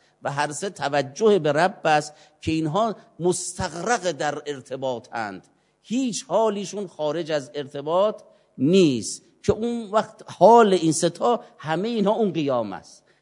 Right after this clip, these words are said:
یعنی هر سه تا اینها، قعودم، علی جنوبم قیام است برای اینها، نه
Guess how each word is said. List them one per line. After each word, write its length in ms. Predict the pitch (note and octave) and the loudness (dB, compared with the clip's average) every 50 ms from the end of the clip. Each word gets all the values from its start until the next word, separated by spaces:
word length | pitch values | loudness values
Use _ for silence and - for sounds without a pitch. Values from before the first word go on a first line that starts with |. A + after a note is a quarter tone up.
| _ | _
یعنی 240 | - B2 C#3+ D#3 F3+ | -6 -4 -2 -2 -2
هر 260 | F3 C#3+ D#3 D#3 D#3 | -2 -2 -2 -2 -2
سه 200 | D3+ - - E3+ | -4 -6 -6 -8
تا 200 | D3+ - - A3 | -6 -2 0 2
اینها، 320 | G#3+ F3+ D#3 C#3 C#3 C3+ B2 | 2 2 2 0 -2 -2 -4
قعودم، 680 | - - D3+ E3 F#3+ A3 A3+ G3 D#3+ D#3 C3 A2 G2 - - - _ _ _ - | -4 -4 -4 -2 0 0 2 4 6 4 4 4 0 -4 -10 -20 _ _ _ 0
علی 280 | C#3+ D3+ D3 D#3 D#3 | 2 4 4 4 4
جنوبم 540 | D3+ B2 C#3+ D#3 E3+ G#3+ B3 A#3 B3 A#3+ A#3+ | 2 2 0 2 2 4 4 6 6 6 4
قیام 480 | G3+ - - E3+ F3 F#3+ G3 F3+ D#3+ C3+ | 2 -2 0 4 6 6 6 6 4 0
است 200 | A#2 - - - | -4 -8 -8 -6
برای 320 | A#2+ A2+ G#2+ A2 G#2 G#2 | -6 -4 -4 -4 -6 -6
اینها، 520 | G2+ G2+ G2+ G2+ G2 G2 G2+ G2+ G2 G2 G2+ | -8 -8 -8 -10 -8 -8 -8 -8 -8 -6 -4
نه 360 | A#2 D#3 F3 E3+ D#3 C#3 A#2 | -2 0 0 0 0 0 -4